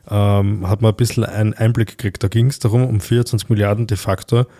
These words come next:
einen Ausverkauf bei der fifa zu machen. Also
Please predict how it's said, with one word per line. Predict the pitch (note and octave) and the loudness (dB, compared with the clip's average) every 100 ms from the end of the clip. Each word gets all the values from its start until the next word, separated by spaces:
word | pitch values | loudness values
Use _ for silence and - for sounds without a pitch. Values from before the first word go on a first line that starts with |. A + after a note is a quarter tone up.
| - - - | -20 -20 -4
einen | A#2 | -2
Ausverkauf | G#2 G#2+ - - G#2+ F2+ | 0 -2 -2 -2 -4 0
bei | G#2 | -2
der | F#2 | 0
fifa | A#2+ A2 | 0 0
zu | A2 G2 | -2 0
machen. | F#2+ F2 G2 - | -2 -2 -6 -2
Also | F#2 G2+ | 0 0